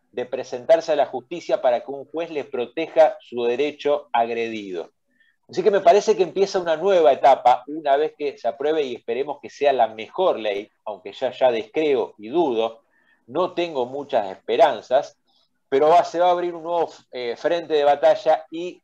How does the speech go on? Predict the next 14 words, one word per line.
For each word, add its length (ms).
tengo 280
la 100
sensación 720
que 120
con 160
un 120
resultado 680
muy 300
distinto 500
al 100
que 140
fue 320
el 220
rechazo 880